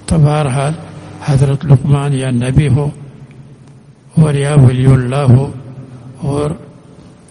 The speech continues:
صاحب بدء العمالی نے کہا ہے، و-، وَذُو الْقَرْنَيْنِ لَمْ يُعْرَفْ نَبِيًّا كَذَا لُقْمَانُ فَاحْذَرْ عَنْ جِدَالِ۔ ذو القرنین کا نبی ہونا معلوم نہیں ہے،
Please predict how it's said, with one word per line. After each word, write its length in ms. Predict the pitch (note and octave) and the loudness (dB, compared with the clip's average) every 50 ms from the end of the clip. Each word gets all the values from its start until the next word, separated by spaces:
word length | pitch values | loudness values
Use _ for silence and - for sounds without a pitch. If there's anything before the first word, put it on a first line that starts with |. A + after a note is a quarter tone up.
| _ _ _ _ _ - - C3 D3 - - - - - | _ _ _ _ _ -10 -6 -4 -4 -4 -6 -10 -16 -18
صاحب 580 | - - - D#3+ C3+ C3 A#2 C#3 C3+ C3 C3 B2 | -14 -10 -8 -6 -6 -4 -4 -4 -4 -4 -2 -2
بدء 340 | C3 C3 C3 - - - C#3+ | 0 0 0 0 -2 -4 -6
العمالی 760 | C3 C3 - - - - - C3 C3 C#3 C#3+ D3 C#3+ C#3+ C#3+ | -6 -6 -6 -8 -8 -6 -4 -2 0 0 0 0 0 -2 -2
نے 140 | C3 C3+ C#3 C#3 - - - - - - - - | -2 -2 -2 -4 -6 -10 -16 -20 -20 -20 -14 -8
کہا 340 | - F3+ D#3+ C3+ C3 A#2 A2+ | -4 -2 -2 -2 -2 -2 -4
ہے، 180 | B2 B2 C3 D#3 - - - - - - - - - - - - - - - - - - - - D#3 | -4 -4 -6 -6 -8 -12 -16 -18 -20 -20 -20 -20 -20 -20 -20 -20 -20 -20 -20 -20 -20 -20 -8 -4 -2
و-، 200 | D3 C#3+ C#3+ D3 D3+ - - - - - - - D3 C3 | 0 0 0 -2 -4 -6 -10 -16 -18 -10 -4 -2 0 2
وَذُو 260 | B2 C3 B2+ B2+ E3+ | 2 2 2 2 0
الْقَرْنَيْنِ 800 | F3 D#3 D3 - D#3+ C#3+ C#3 D3 D3 C#3+ D3 D3 D3 C3+ C#3 C#3 | 0 0 -2 -4 -4 -4 -2 0 0 0 0 0 0 0 -2 -2
لَمْ 280 | C3+ C#3+ D3 C#3+ C#3 | 0 0 0 0 0
يُعْرَفْ 480 | C3+ C#3+ C3+ C3+ C#3 C#3+ C#3 - - C3 | 0 0 0 0 2 2 2 2 2 2
نَبِيًّا 480 | C3 C3+ B2+ C3 C3+ C3+ C3+ C3+ C3+ C3 C3+ C3+ - - - - - - D3+ D3+ D3+ D3+ - - | 0 0 2 2 0 2 0 0 0 0 0 -2 -2 -6 -12 -10 -10 -8 -8 -6 -6 -6 -8 -8
كَذَا 300 | D3+ C#3 C#3 E3 E3+ D#3 | -8 -6 -4 -2 -2 -2
لُقْمَانُ 640 | C#3+ C3+ C#3 C#3 - D#3 C#3 D3 D3 C#3+ C#3+ C#3 C3 | 0 0 -2 -2 -2 -2 -2 0 0 0 0 0 0
فَاحْذَرْ 460 | - - F3+ - - B2 B2+ C#3 C#3 | -2 -2 -2 -2 -2 -4 -2 -2 -4
عَنْ 320 | C3 B2 C3+ C3+ C#3 C3 B2+ | -4 -4 -2 -2 -2 -2 -2
جِدَالِ۔ 500 | C#3 C3+ B2 C#3+ C#3 C#3+ C#3+ C3+ C#3 C#3 C#3 - - - - - - - - - - - - - - - - - - - - - - - B2 | -4 -4 -2 -2 -2 -2 -2 -4 -6 -8 -10 -12 -16 -20 -20 -20 -20 -20 -20 -20 -20 -20 -20 -20 -20 -20 -20 -20 -20 -20 -20 -16 -10 -4 0
ذو 120 | C3+ D3 | 0 0
القرنین 680 | C#3+ C#3 - - C#3+ C#3 C#3+ D3 D3 D3+ D3+ D#3 D#3 | 0 -2 -4 -6 -4 -2 0 0 2 2 2 2 0
کا 140 | C#3 - C3+ C3+ | 0 -2 -2 0
نبی 300 | C3+ C#3+ D#3 D3+ F3+ D#3+ | 0 2 4 4 4 4
ہونا 320 | B2 C#3 C#3 C3+ C3+ C3+ | 4 4 4 4 2 2
معلوم 480 | C3+ C3 C3 C3+ C3 C3 C#3+ C#3 C#3 C3 | 2 2 2 0 0 2 2 2 2 2
نہیں 220 | B2+ C3 D#3 D3+ | 2 2 0 0
ہے، 180 | A#2 B2+ C3 | 0 -2 -4